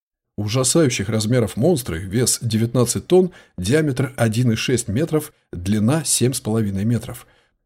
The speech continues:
благополучно размещались в бомбовом отсеке межконтинентального бомбардировщика Б тридцать шесть.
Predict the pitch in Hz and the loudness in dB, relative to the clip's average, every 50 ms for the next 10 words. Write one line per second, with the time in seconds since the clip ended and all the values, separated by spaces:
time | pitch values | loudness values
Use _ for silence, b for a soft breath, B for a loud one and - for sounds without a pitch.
0 | _ _ - - 104 95 127 156 180 196 190 214 208 185 147 135 127 - 143 131 | _ _ -12 -8 -4 -2 0 0 0 0 2 2 2 2 2 0 -2 0 0 0
1 | 131 123 113 117 117 120 - 143 156 151 143 - - 139 127 107 101 107 131 135 | 2 2 2 2 2 2 2 2 2 2 0 -2 -2 -2 -4 -4 -2 0 0 2
2 | 117 101 104 101 101 98 98 104 104 113 - - 190 208 - - 110 104 135 160 | 2 2 2 0 -2 -2 -2 -2 -2 0 0 0 -2 -2 -2 -2 -2 0 0 0
3 | - - 139 127 123 123 117 117 117 117 117 117 - 165 170 160 156 139 135 123 | 0 0 -2 -2 0 2 2 2 2 0 -2 0 0 2 2 2 0 0 0 2
4 | 123 120 113 110 113 110 104 110 110 139 165 - - 131 127 - 135 123 - 110 | 2 2 2 2 0 0 -2 -2 0 -2 -2 -2 -2 -4 -4 -4 -6 -4 -4 -2
5 | 101 110 104 - - 98 101 104 - - 117 120 - - - - - - - - | -2 -2 -2 -2 -4 -6 -6 -6 -6 -6 -6 -6 -8 -10 -10 -8 -6 -8 -8 -8
6 | - - | -10 -16